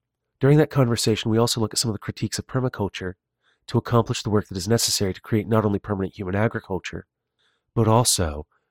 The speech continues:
the permanent human culture that can survive the climate crisis that is already upon us, and the looming threat of energy descent. Though we may not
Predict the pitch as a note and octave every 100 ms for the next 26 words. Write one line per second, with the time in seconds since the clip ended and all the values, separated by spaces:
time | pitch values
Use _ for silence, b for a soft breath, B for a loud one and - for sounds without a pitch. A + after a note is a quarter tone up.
0 | - A2+ A#2 G#2+ G#2+ - G2+ F2+ - A#2+
1 | A#2 - F2 G2 G2+ - G2+ G2 F#2+ F#2
2 | - A2 G#2 G2+ - F#2 D#2+ F2 - -
3 | _ _ - G#2 G2 F#2 F2 - G2+ F2+
4 | E2 - - _ _ _ _ _ _ _
5 | A#2 A2+ G#2 A2 A#2+ A#2 - F#2+ - -
6 | - _ A2 G2 D#2+ D#2+ - F#2+ D#2 _
7 | _ _ _ _ _ _ _ E3+ F#3 G#3+
8 | G#3+ G3+